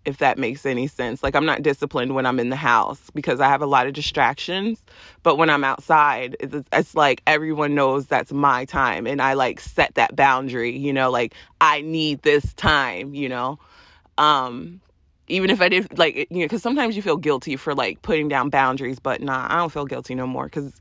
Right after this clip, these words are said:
you, you gotta put you first. Um, can't pour from an empty cup. <laughs> So anyway, so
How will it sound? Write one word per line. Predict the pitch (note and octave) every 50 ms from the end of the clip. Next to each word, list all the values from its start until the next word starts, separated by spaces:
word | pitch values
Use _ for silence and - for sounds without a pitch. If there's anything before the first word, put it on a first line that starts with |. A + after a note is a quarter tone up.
| _ - -
you, | - C3+ D3+ D#3 D3 - _
you | - D#3+ D3
gotta | D#3+ D3+ D3 C#3+
put | - D#3+ C#3+
you | C#3 C#3
first. | B2+ - C3+ B2+ A#2 C3+ B2+ - - - - - - - - - - - - - _ -
Um, | - D#3+ D#3+ D#3+ D3+ C3+ C3 C3 E3+ F3 F3 F3+ F3 _ -
can't | - D3 C#3 C3+
pour | - E3+ E3
from | - F3+ F3+ F#3
an | - -
empty | A3 A#3 - B3+ B3
cup. | - C4+ F4 G4 G#4 G4+ F#4+ E4+ E4 E4 E4 F4 E4 F4+ - - - G3+ F#3+ - - - C4 G#3+ - - -
<laughs> | G#3 B3+ B3+ - - - - - - - _
So | - G3+ G#3
anyway, | G#3 G#3+ A3 A3 G#3+ F#3+ F3+ E3+ F3+ F3+ _ - _ _ _ _ _ _ -
so | - G3 F#3 F3+ F3 F3 E3+ E3 -